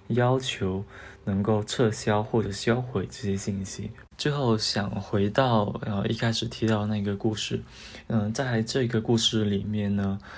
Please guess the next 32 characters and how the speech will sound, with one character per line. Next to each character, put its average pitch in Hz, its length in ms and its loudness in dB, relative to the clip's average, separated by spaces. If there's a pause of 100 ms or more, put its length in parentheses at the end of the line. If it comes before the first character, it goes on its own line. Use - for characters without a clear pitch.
(240)
呃， 98 320 -2 (100)
我 113 140 0
们 101 480 2 (160)
这 123 140 2
些 110 240 0
个 117 180 0
人 101 160 2
的 101 80 0
信 104 300 0
息 110 340 2
和 104 160 -6
数 113 240 0
据 104 320 -4 (260)
好 110 160 -2
像 113 200 4
就 113 200 2
变 113 240 2
成 107 300 0
了 104 160 0
人 107 180 2
与 110 80 6
人 101 220 2
之 117 140 0
间 117 180 4
沟 117 160 2
通 120 180 0
的 104 220 2
唯 95 100 0
一 104 140 2
的 110 100 0
凭 107 240 -4
证。 107 220 0